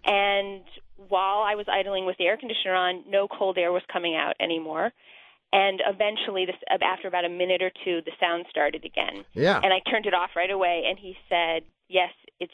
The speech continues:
Speaker 1: your compressor."
Speaker 2: Yeah.
Speaker 1: And I wanna believe him, but I wasn't completely confident.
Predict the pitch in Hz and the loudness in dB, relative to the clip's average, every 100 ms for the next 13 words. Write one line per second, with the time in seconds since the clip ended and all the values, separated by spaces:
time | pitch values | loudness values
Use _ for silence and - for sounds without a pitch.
0 | - 170 - 180 - - 214 - - 139 | -6 -6 -6 -16 -2 0 0 -2 -2 -2
1 | - - 120 135 - - - - - - | -2 -2 0 0 -2 -14 -20 -20 -20 -20
2 | - - - - - 202 202 208 202 - | -20 -20 -20 -20 0 2 2 -2 -12 -20
3 | - - 233 247 262 269 269 254 233 311 | -6 0 2 2 2 0 2 2 2 0
4 | 427 403 294 262 269 294 262 285 359 - | 0 0 2 -2 0 0 2 2 -2 -8
5 | - _ 254 - - 196 196 190 185 190 | -20 _ -4 -4 -2 0 2 0 0 -2
6 | 190 170 175 - 185 165 156 185 175 - | -2 -6 -6 -4 -4 -4 -2 -2 0 -2
7 | 147 147 | -2 -2